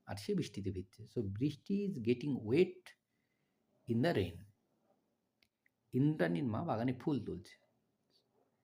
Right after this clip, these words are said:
ফুল তোলা হচ্ছে picking flowers। ইন্দ্রাণী's mother is picking flowers in the garden। সোনালী ও সাগরিকা বাজারে যাচ্ছে। তো সোনালী and সাগরিকা are going to the market। দীপ ক্লান্তি অনুভব করছে।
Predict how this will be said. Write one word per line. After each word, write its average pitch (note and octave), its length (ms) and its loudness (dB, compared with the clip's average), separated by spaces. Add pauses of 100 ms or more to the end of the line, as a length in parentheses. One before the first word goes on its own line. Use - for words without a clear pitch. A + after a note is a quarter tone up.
(120)
ফুল F3 200 6
তোলা E3+ 200 4
হচ্ছে D#3+ 300 -4
picking F#3 240 6 (100)
flowers। G2+ 340 -4 (520)
ইন্দ্রাণী's C#3 500 4 (120)
mother G#2 280 0
is - 80 -8 (120)
picking A#2 280 -2 (760)
flowers C3+ 380 2 (120)
in A2 100 0
the D#3+ 140 -6
garden। - 240 -12 (480)
সোনালী C#3 560 0
ও C#3+ 120 -2
সাগরিকা A2+ 560 -4
বাজারে G2 360 0
যাচ্ছে। - 400 -12 (1080)
তো B2 100 -4
সোনালী D#3+ 480 4
and F#3+ 120 6
সাগরিকা B2+ 540 -2
are A2+ 240 -4 (140)
going C3 240 -2
to B2 160 -8
the F3+ 120 -4
market। G2+ 380 -8 (640)
দীপ D3+ 300 -2 (300)
ক্লান্তি B2 440 2
অনুভব G#2+ 320 0
করছে। G#2 400 -8